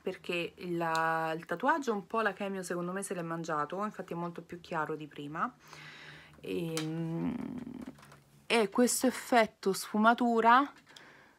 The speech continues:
va a dare, diciamo, un po' di densità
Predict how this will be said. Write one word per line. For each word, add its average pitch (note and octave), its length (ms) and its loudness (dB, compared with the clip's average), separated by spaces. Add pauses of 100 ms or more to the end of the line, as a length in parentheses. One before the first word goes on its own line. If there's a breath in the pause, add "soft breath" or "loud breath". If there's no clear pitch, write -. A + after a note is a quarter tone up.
(140)
va F#3+ 440 12
a G3 120 4
dare, F#3 680 10 (1040)
diciamo, F#3 520 6
un F3+ 180 0
po' F#3+ 760 12
di F#3 160 -2
densità G3 840 6